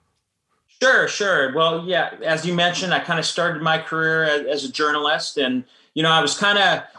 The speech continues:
discouraged by, you know, journalism is all about facts, and I, you know, really had a flair for telling stories and, you know, wanted to get into, uh, you know, telling about, you know, talking about people's lives. So I kinda got into film and, and writing for that. And,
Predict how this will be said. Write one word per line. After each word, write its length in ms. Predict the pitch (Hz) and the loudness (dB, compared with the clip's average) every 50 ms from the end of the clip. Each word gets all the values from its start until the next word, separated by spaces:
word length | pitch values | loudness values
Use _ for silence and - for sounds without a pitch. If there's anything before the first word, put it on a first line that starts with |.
| - - - - - | -20 -20 -20 -14 -4
discouraged 680 | - 180 165 - - - 202 208 208 202 180 - - | -2 -2 -2 -2 -2 0 2 2 2 2 2 0 0
by, 300 | - 170 170 160 160 160 | 2 2 4 4 2 2
you 160 | 160 160 175 | 0 -2 -2
know, 140 | 170 156 143 | -2 -2 -2
journalism 680 | 135 - 180 202 202 202 196 190 180 165 170 165 160 | -2 -2 -2 -2 0 0 0 -2 -2 -2 -2 -2 0
is 180 | 151 143 135 - | 0 0 0 0
all 220 | 160 165 170 175 | 0 0 0 0
about 260 | 170 165 151 156 - | 0 2 0 0 -2
facts, 560 | - - 175 170 170 160 139 120 - - - 139 | -4 -4 -2 0 2 2 0 0 -4 -6 -8 -6
and 140 | 131 131 | -6 -4
I, 80 | 131 131 | -4 -4
you 280 | 131 139 135 143 151 139 | -4 -6 -8 -6 -4 -2
know, 160 | 131 131 123 | -2 -2 -2
really 440 | 123 135 165 180 180 180 170 160 151 | -2 0 0 0 2 0 0 0 0
had 220 | 156 151 147 135 | 2 2 2 0
a 40 | 127 | 0
flair 420 | - - - 156 147 147 147 147 | -4 -4 -2 0 2 2 2 0
for 180 | - - 131 120 | -2 -4 -6 -6
telling 320 | - - 170 170 165 151 | -4 -4 -4 -2 -2 -2
stories 720 | 135 - - - 160 156 160 160 156 143 131 123 110 110 123 | -2 -4 -4 -2 0 0 2 2 2 2 2 0 -2 -2 -2
and, 240 | 117 113 117 117 | -2 -2 -2 -2
you 80 | 120 123 | -2 -2
know, 160 | 123 120 120 | -2 -2 0
wanted 340 | 120 123 135 139 139 139 131 | 0 2 2 2 2 2 0
to 60 | 123 123 | -2 -2
get 220 | 110 135 135 131 | 0 0 0 2
into, 520 | 131 127 127 - - - 127 127 123 120 | 0 0 -2 -2 -4 -4 -2 -2 0 0
uh, 360 | 120 117 113 113 113 110 107 - - - - - _ _ _ | 2 2 4 4 4 2 0 -2 -6 -14 -20 -20 _ _ _
you 140 | 131 139 127 | -2 0 2
know, 420 | 120 117 113 113 110 107 107 117 113 - | 2 2 2 0 0 -4 -8 -10 -12 -6
telling 300 | - 143 139 143 139 135 | -2 0 2 4 4 2
about, 360 | 127 127 131 127 127 - 139 | 4 4 2 2 2 0 -2
you 80 | 139 123 | -4 -6
know, 60 | 107 | -4
talking 300 | - 143 143 139 135 139 | 0 0 0 0 0 0
about 220 | 127 127 123 - | 0 0 -2 -2
people's 320 | - 143 139 139 123 107 117 | -4 -6 -6 -4 -4 -2 0
lives. 320 | 123 131 135 135 131 - | 2 2 2 2 0 -2
So 140 | - - 120 | -2 -2 -2
I 80 | 117 - | -2 -2
kinda 260 | - 143 135 131 120 | -2 -2 -2 0 2
got 180 | 131 131 131 | 2 2 2
into 220 | 131 131 127 123 117 | 0 -2 -2 -2 -4
film 540 | - - 135 131 131 135 135 131 131 131 117 | -4 -4 -2 0 0 0 0 0 0 -2 -2
and, 160 | 113 113 107 - _ - _ _ | -4 -4 -6 -10 _ -20 _ _
and 180 | - 117 117 117 | -6 -4 0 0
writing 380 | 127 131 135 131 135 131 127 | 2 2 2 2 0 -2 -2
for 180 | - - 135 117 | -4 -6 -4 0
that. 320 | 123 123 127 127 180 254 | 0 2 2 2 0 0
And, 200 | 117 113 117 110 | -2 -4 -4 -6